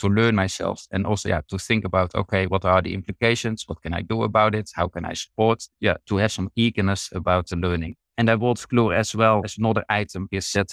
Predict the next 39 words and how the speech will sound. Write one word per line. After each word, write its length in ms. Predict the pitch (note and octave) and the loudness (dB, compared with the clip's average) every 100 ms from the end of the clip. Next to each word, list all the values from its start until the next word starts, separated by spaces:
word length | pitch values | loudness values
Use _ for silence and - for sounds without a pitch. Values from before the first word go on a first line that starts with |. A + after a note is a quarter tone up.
| F#2 | 0
they 100 | G2 | 0
were 140 | G2+ | 0
doing 460 | F2 G2+ G2 G2 F#2+ | 0 0 0 -2 0
quite 260 | A#2+ A2+ G#2 | 2 2 0
a 60 | |
lot 160 | G2 F2+ | -4 -4
of 100 | - | -6
M 100 | G#2 | -2
and 100 | F#2+ | -2
A. 140 | F#2+ B2 - | -2 -4 -2
And 140 | A2 | 2
that's 140 | A2 - | 2 0
always, 400 | G2+ G#2 F#2+ - | -2 0 0 -2
I 80 | G2 | -4
think, 260 | G2+ F#2+ - | -6 -10 -10
as 160 | - | -12
a 40 | - | -6
treasury, 520 | G2 F2+ - F#2 F2+ | -2 -2 -2 -6 -6
a 40 | |
very 300 | E2+ G2+ F#2+ | -2 0 0
nice 300 | F#2 F#2 F2+ | 0 -2 -4
spot 340 | - - F2+ _ - | -8 -8 -10 _ -10
to 80 | E2+ | -4
be 280 | F#2+ F#2+ G#2+ | -2 0 0
in 120 | G#2+ - | -2 -4
because 340 | F2+ F#2+ F2+ | -4 -4 -4
it's 240 | - - - | -8 -10 -8
a 60 | |
high 300 | G2+ G#2 G2+ | 0 0 0
exposure 720 | F2+ - - F2+ - E2+ E2+ - - | -4 -4 0 0 0 -2 -2 -2 0
projects. 540 | A2+ A2 G#2+ - - | 0 2 0 0 -4
A 60 | F#2 | -2
lot 260 | F#2+ G#2+ | 2 2
of, 180 | G2 - | 2 -2
uh, 100 | F2+ | -6
different 360 | G2+ G2 F2+ E2+ - | -6 -6 -6 -6 -2
corporate 280 | F#2 F2+ | -2 -2
finance 500 | - G2+ G#2 F#2 F2 - | -2 0 0 -2 -6 -4
angles 480 | G2+ F2+ F2+ E2+ | -2 0 -2 -4